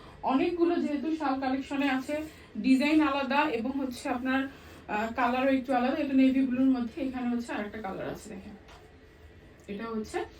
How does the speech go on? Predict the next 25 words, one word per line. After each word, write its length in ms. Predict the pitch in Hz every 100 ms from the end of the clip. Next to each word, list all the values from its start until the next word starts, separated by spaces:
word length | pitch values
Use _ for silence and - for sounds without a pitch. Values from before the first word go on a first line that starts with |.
| - -
আটশো 440 | - 240 240 302 311
পঞ্চাশ। 500 | 247 214 190 170 190 - - -
আমাদের 420 | - 262 311 359 349
কাছে, 200 | 320 -
আমাদের 400 | 262 302 311 370
এই 320 | 254 320 339
শালগুলো 440 | 294 269 277 302
আমাদের 320 | 294 269 285 269
নিজস্ব 480 | 262 262 311 - 302
তৈরি 300 | 277 254 359
এবং 260 | 320 254
হচ্ছে, 340 | 269 262 311 320 - - - -
আহ, 320 | - 214 214 220
প্রত্যেকটা 720 | 285 277 - 339 - 339 339
হচ্ছে 260 | 294 339
শালের, 520 | 330 269 262 285 277 -
আহ, 360 | - 208 196 -
গায়ে 260 | 240 269 320
আমাদের 320 | 240 233 262
হচ্ছে 240 | 254 - 262
রয়্যাল 300 | 220 226 262
লেডিস 320 | 262 220 285 - -
ট্যাগ 220 | 220 214
লাগানো 360 | 220 214 208 208
আছে। 340 | 196 - 427